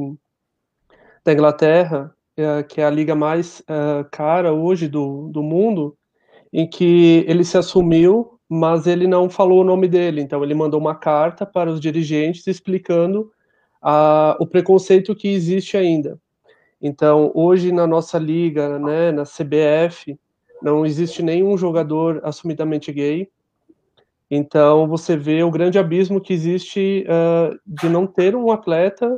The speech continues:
profissionalmente assumido. Ah, então, justamente isso, esses times, eles surgiram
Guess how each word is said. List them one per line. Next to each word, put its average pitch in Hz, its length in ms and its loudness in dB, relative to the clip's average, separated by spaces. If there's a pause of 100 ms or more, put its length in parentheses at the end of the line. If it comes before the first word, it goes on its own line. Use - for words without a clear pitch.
(140)
profissionalmente 185 920 -2
assumido. 190 600 -2 (800)
Ah, 139 480 4
então, 165 260 2
justamente 190 540 0
isso, 180 300 -2
esses 151 240 -8
times, 175 300 -2
eles 165 160 0
surgiram 175 720 0